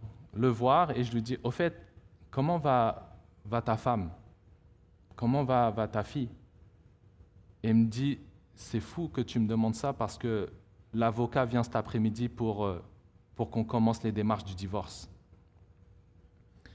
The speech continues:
Et donc là, j'étais, j'étais pris par les tripes de compassion, de dire, « Waouh, ce chef d'entreprise, il a, selon ce monde, tout réussi,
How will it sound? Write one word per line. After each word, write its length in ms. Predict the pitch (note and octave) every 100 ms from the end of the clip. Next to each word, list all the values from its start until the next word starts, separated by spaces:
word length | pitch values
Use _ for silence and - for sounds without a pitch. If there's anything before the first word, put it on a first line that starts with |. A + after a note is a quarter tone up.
| - - - - - - - -
Et 120 | B2
donc 300 | B2 E3 E3
là, 260 | C3+ C#3+ D3+
j'étais, 560 | B2 A2+ B2+ A#2 G2+
j'étais 300 | F#2+ A2 A#2
pris 380 | G#2 - G3 D#3+ - - _ - _ - - - -
par 160 | A#2
les 120 | A#2 A#2
tripes 400 | - E3 - - -
de 140 | G2
compassion, 680 | A2+ - A#2 B2+ A#2+ D3 B2
de 140 | F#2 G#2+
dire, « 360 | A2 A2+ - - - - - _ - - _
Waouh, 300 | F2+ A2+ G2+
ce 280 | G2 - G#2+
chef 320 | - - D3
d'entreprise, 640 | C3 B2+ - A#2 C3+ B2+ G#2+
il 140 | F#2+
a, 140 | F2 -
selon 400 | - - A#2 A#2
ce 140 | -
monde, 220 | A#2 A2+ A2
tout 160 | - F3
réussi, 480 | C#3 A#2+ - E3+